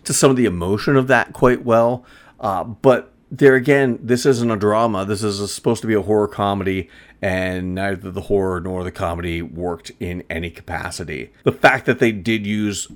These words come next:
practical effects as opposed to C G, I guess that's another feather in their cap, but there again,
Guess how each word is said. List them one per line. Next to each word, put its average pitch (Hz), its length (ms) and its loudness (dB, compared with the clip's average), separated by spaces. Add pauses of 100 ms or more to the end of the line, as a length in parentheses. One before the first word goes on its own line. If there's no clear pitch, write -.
practical 107 420 -4
effects 101 460 -4
as 117 80 -10
opposed 104 360 0
to 101 60 -10
C 101 300 -6
G, 95 340 -4 (300)
I 110 140 2
guess 110 180 0
that's 107 200 2
another 101 300 0
feather 104 360 0
in 98 80 -4
their 92 140 -6
cap, 120 440 -2
but 117 240 -8
there 110 160 2
again, 113 400 -2